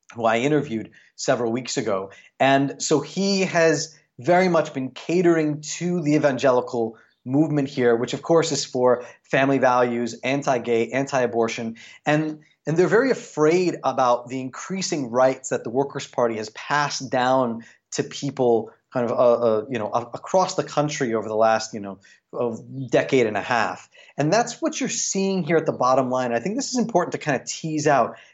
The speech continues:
There's a culture war happening here in the same way a culture war is happening in the U S. It's a culture war focused around feminism. It's a focus around women and women's bodies.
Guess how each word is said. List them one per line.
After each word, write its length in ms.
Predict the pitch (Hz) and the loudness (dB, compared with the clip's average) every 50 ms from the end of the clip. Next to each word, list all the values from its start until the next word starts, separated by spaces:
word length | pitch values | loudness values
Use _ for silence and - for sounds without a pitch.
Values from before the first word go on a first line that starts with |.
| _ - | _ 2
There's 180 | 190 202 220 | 2 2 2
a 100 | 226 226 | 0 -2
culture 460 | - - - 233 254 240 - - 190 | -2 0 0 0 0 0 0 0 0
war 260 | 151 135 127 131 135 127 | 0 0 2 0 0 0
happening 440 | - 123 120 120 - 120 113 110 | 0 0 -2 -2 -2 -4 -8 -8
here 220 | 101 95 107 101 110 | -10 -10 -8 -6 -6
in 60 | 117 | -6
the 80 | 123 127 | -4 -6
same 420 | - - - 190 196 214 220 202 | -4 -2 0 0 2 2 2 4
way 160 | 175 151 143 | 4 4 4
a 60 | 139 | 2
culture 300 | 139 - 143 135 - - | 2 -2 -4 -4 -4 -4
war 160 | 120 117 123 120 | -2 0 -2 -2
is 60 | 117 | 0
happening 320 | - 120 120 - 127 117 | 0 0 0 0 -2 -4
in 60 | 110 | -4
the 80 | 107 104 | -4 -4
U 160 | 104 104 110 | -2 2 2
S. 260 | 107 101 - - - - - - - _ - | 2 2 0 -4 -12 -20 -20 -20 -20 _ -10
It's 100 | - - | -8 -6
a 60 | - | -4
culture 360 | - - 190 196 196 - 214 | 0 2 2 2 2 2 2
war 180 | 175 151 151 147 | 2 4 2 2
focused 400 | 147 - 156 147 - 143 - - | 2 0 0 0 0 -4 -4 -2
around 260 | 123 117 113 110 - - - _ _ _ _ - | 0 0 0 -2 -4 -10 -18 _ _ _ _ 0
feminism. 640 | 147 147 165 180 196 202 196 226 226 240 240 233 - - _ _ | 0 2 2 0 0 -2 0 -2 -2 -2 -4 -8 -12 -18 _ _
It's 120 | 139 - - | -12 -10 -6
a 40 | 139 | -2
focus 360 | - 160 147 151 123 - - | 0 0 0 -2 -4 -8 -4
around 260 | 113 113 113 107 104 | -4 -4 -4 -2 0
women 280 | 127 147 151 170 190 202 | 0 0 2 0 0 -2
and 160 | 170 127 123 | -2 -2 -2
women's 300 | 139 143 143 135 123 - | -2 -2 -2 -2 -4 -2
bodies. 640 | - 127 127 131 139 143 160 202 220 226 226 - | 0 2 4 4 4 2 0 -2 -6 -8 -10 -14